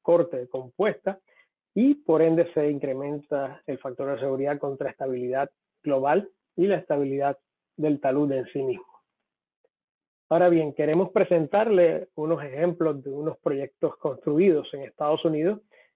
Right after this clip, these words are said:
especialmente en Luisiana. Este proyecto más bien representó una falla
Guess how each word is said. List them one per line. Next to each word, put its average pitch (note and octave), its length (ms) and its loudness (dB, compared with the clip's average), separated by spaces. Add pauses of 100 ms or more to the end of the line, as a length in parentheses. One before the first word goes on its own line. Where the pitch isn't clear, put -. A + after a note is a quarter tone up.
(100)
especialmente D3 580 -2
en D#3+ 80 2
Luisiana. D3 600 0 (540)
Este - 280 -2
proyecto F3 540 2
más D#3 220 0
bien D3+ 220 0
representó C#3+ 640 -4
una D#3 260 -2
falla D3+ 560 0